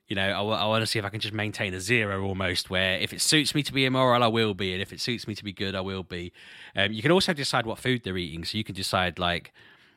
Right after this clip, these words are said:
uh, I want the rabbits to just eat mouldy old hay with no nutrition, or I want them to eat freshly cut grass, or I want them to have a varied diet of, like,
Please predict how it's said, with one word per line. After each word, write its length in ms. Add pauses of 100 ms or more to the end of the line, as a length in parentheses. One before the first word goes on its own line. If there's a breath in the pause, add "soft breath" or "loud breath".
(140)
uh, 60
I 240
want 420
the 540
rabbits 400
to 80
just 260
eat 260
mouldy 380
old 140
hay 240
with 160
no 120
nutrition, 680
or 140
I 140
want 180
them 120
to 80
eat 80
freshly 540
cut 260
grass, 580
or 160
I 40
want 140
them 140 (140)
to 120
have 180
a 80
varied 420
diet 320
of, 100
like, 340